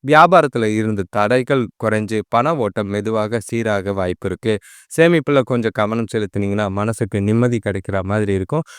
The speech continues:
குடும்ப செலவுகள் கொஞ்சம் அதிகமா தான் இருக்கு. அதை, ஆ, வரவுக்கேத்த தக்கபடி, ஆ, பார்த்துக்கிறது நல்லது. உறவுகளை பொறுத்தளவுக்கு, ஆ, சில, ஆ, அ, சிரமங்கள் இருந்தாலும் அதை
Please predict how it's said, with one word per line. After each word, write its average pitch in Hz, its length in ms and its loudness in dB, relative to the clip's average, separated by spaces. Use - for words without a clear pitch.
குடும்ப 180 320 4
செலவுகள் 113 480 2
கொஞ்சம் 107 280 0
அதிகமா 110 400 0
தான் 127 140 0
இருக்கு. 113 460 0
அதை, 98 200 0
ஆ, 98 200 0
வரவுக்கேத்த 117 680 2
தக்கபடி, 107 600 -4
ஆ, 110 80 -6
பார்த்துக்கிறது 110 640 -2
நல்லது. 90 500 -4
உறவுகளை 147 540 6
பொறுத்தளவுக்கு, 110 600 -2
ஆ, 107 260 4
சில, 131 480 2
ஆ, 107 260 0
அ, 123 200 -4
சிரமங்கள் 156 580 0
இருந்தாலும் 123 880 0
அதை 107 320 -2